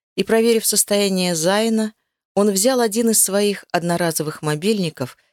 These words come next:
сел в ветхую, выцветшую на солнце качалку во дворе и позвонил старику. «Ты и впрямь приехал», прохрипел тот. «Скажи мне, что я не сотворил глупость?»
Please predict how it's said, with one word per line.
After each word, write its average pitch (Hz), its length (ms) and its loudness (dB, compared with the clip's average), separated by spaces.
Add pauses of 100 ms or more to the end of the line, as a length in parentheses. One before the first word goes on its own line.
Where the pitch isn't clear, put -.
(160)
сел 180 480 0
в 147 60 -18
ветхую, 151 720 -2
выцветшую 147 680 -4
на 143 100 -4
солнце 135 400 -2
качалку 208 720 -4 (300)
во 196 120 -2
дворе 202 420 0 (300)
и 294 80 -2
позвонил 202 520 0
старику. - 540 -6 (1500)
«Ты 101 260 -4
и - 20 -2
впрямь 127 480 -2
приехал», 165 640 -4 (480)
прохрипел 202 600 0
тот. - 420 -8 (640)
«Скажи 170 400 0
мне, 143 240 -2
что - 260 -2
я 196 140 2
не 185 100 0
сотворил 175 560 0
глупость?» - 640 -4